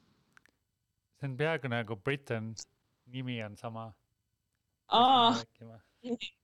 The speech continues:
Speaker 2: Eh, jaa, mis juht-, mulle meeldib, et sa annad mulle vihjeid, sest me oleme tegelikult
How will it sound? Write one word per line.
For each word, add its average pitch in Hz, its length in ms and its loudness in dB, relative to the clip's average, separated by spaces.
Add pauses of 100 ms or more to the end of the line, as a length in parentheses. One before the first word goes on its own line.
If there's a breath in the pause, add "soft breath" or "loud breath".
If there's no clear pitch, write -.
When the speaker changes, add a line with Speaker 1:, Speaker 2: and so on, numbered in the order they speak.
(480)
Speaker 2:
Eh, 185 520 0
jaa, 208 440 6
mis 180 240 -4
juht-, 214 240 2
mulle 202 160 0
meeldib, 185 240 2
et 175 80 -2
sa 190 80 0
annad 180 160 0
mulle 170 200 0
vihjeid, 175 440 -2
sest - 240 -10
me 165 80 -10
oleme 160 240 -2
tegelikult 170 480 2